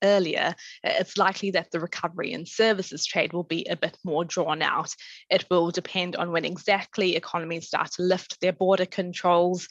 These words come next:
uh, how confident consumers are to actually travel again, uh, and also the very nature of services. Because they are intangible,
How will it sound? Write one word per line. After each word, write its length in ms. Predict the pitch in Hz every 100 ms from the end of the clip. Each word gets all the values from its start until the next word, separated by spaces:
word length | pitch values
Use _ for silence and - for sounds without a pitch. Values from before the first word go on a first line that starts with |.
| - - -
uh, 200 | 160 151
how 300 | - 175 180
confident 640 | - 202 208 214 220 214 -
consumers 540 | 180 - 180 165 160
are 160 | 143 156
to 200 | - -
actually 360 | - - 170
travel 440 | - 214 220 220 208
again, 460 | 196 208 196 196 190 - - -
uh, 40 | -
and 340 | 147 - 226
also 300 | 208 233 -
the 100 | 208
very 240 | 202 196 196
nature 480 | 190 180 196 -
of 100 | -
services. 640 | - - 143 143 - - -
Because 460 | 190 - 233 214
they 120 | 180
are 200 | 180 180
intangible, 880 | 160 165 - 165 175 156 - 170 175